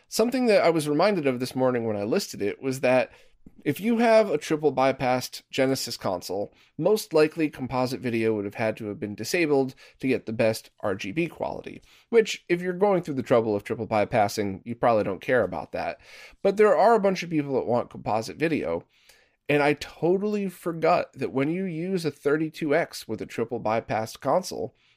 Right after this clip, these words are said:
you can get composite video out of the thirty-two X. Because, and I think I talked about this in the past, but the Genesis console outputs R G B S to the thirty-two X.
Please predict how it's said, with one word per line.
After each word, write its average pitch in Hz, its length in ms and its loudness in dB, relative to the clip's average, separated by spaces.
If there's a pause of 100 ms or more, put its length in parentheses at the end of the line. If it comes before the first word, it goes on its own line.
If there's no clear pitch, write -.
you 160 200 -4
can 156 220 -6
get 202 340 2 (160)
composite 120 480 -2
video 127 400 0
out 101 160 -2
of 98 60 -6
the 107 80 -4
thirty-two 101 520 -4
X. - 360 -4 (420)
Because, 139 480 2 (100)
and 135 140 -8
I 123 80 -2
think 311 260 -4
I 185 80 0
talked 135 260 2
about 117 220 0
this 117 180 -8
in 95 80 -8
the 85 60 -6
past, 160 540 0
but 107 220 2 (400)
the 135 60 -12
Genesis 196 480 2
console 131 560 0
outputs 139 520 0 (120)
R 127 140 2
G 143 160 -4
B 127 240 -2
S 151 300 -2
to - 160 -14
the 101 100 -10
thirty-two 101 540 -2
X. - 400 -6